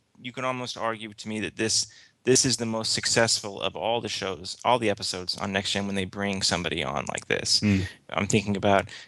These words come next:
Speaker 1: you know, Unification Two, Relics, stuff like that, which, I mean, I love those episodes, of course. Um, and I like those, I might like those characters more than Sarek. But as far as what it brings to the character,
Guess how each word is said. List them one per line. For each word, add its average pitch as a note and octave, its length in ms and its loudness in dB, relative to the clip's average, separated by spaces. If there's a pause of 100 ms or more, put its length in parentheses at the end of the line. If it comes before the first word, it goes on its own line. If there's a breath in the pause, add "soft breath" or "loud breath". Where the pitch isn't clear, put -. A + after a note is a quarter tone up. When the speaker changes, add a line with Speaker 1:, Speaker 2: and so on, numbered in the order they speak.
(140)
Speaker 1:
you G2+ 80 0
know, F#2+ 100 2
Unification G2 600 2
Two, B2 460 4 (260 soft breath)
Relics, A2 540 6
stuff B2 260 4
like G#2+ 180 4
that, A2 180 6
which, - 260 -4
I A2 40 -2
mean, A#2 100 0
I A#2+ 60 6
love C3+ 200 6
those C3+ 180 0
episodes, A2+ 640 0
of - 100 -20
course. - 400 -10 (400 soft breath)
Um, G2 320 0
and G#2 300 0
I G2+ 80 4
like A2 200 6
those, G#2 300 -10
I G#2 80 -4
might G#2+ 200 2
like A2 140 -2
those G#2+ 160 -10
characters - 500 -6
more F#2+ 140 -10
than F#2 100 -12
Sarek. - 400 -8 (300 soft breath)
But A2 80 -6
as - 100 -2
far B2 180 -2
as G#2+ 120 -4
what B2+ 200 2
it F2+ 120 -4
brings A#2+ 340 -4
to - 100 -12
the - 80 -12
character, - 640 0